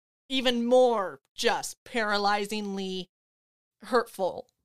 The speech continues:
but also in the best of literary ways.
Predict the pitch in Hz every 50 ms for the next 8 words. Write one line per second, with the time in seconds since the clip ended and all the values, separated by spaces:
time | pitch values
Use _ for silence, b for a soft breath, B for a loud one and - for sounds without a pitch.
0 | _ _ _ _ _ _ - 269 262 - 240 254 247 247 262 247 247 240 233 202
1 | 220 208 196 - - 220 208 185 208 214 208 208 196 185 185 190 185 180 180 175
2 | 170 151 117 - - - -